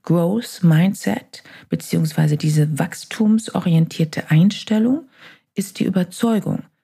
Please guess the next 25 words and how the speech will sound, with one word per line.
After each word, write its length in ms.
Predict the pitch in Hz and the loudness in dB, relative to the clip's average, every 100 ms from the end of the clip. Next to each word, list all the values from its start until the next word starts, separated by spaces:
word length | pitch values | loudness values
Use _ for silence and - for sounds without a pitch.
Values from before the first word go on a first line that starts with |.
| _ - | _ -4
dass 200 | 160 - | -4 0
die 100 | 156 | -2
Fähigkeit 840 | - - 202 214 - - 185 185 | -2 0 0 0 -4 -4 -4 -4
zu 160 | - 160 | -2 0
lernen 520 | 151 147 151 156 165 _ | 2 2 2 0 -2 _
nicht 480 | 180 208 233 - - _ | 2 4 2 -4 -20 _
festgelegt 880 | - 196 - - 190 151 143 - | -4 -4 -4 -6 0 0 -2 -6
ist. 380 | 139 - - - _ _ _ _ _ _ _ _ _ _ _ _ _ - | -6 -6 -12 -20 _ _ _ _ _ _ _ _ _ _ _ _ _ -12
Du 80 | - | -6
kannst 360 | 220 220 - | 0 0 0
deine 260 | 175 202 240 | -2 2 0
Fähigkeit 760 | 240 226 226 220 - 202 196 - _ - | 0 0 0 -2 -2 -2 -2 -8 _ -12
zu 200 | - 190 | -2 0
lernen, 680 | 185 196 202 185 151 151 - - | 2 2 2 2 0 -2 -6 -16
dich 160 | - _ _ | -16 _ _
zu 220 | - 185 | -6 -2
entwickeln, 640 | 180 175 - 196 - 147 151 | -2 -4 -4 -4 0 -2 -2
zu 260 | - 165 | -2 0
wachsen, 580 | 185 - - - - 202 - - - - - _ _ _ - | 0 -4 -6 -2 0 -2 -6 -20 -20 -20 -20 _ _ _ -4
permanent 580 | 208 220 233 208 196 202 | 2 4 4 4 2 0
verändern 640 | 180 165 165 170 175 180 175 | -2 0 2 2 2 0 2
mit 380 | 175 175 - | 2 0 -4
deinem 420 | 165 180 208 214 202 | 0 2 2 2 2
eigenen 540 | 175 185 190 180 170 | 2 0 2 2 2
Einsatz. 720 | 165 175 165 85 - - - | 2 4 2 0 -8 -14 -20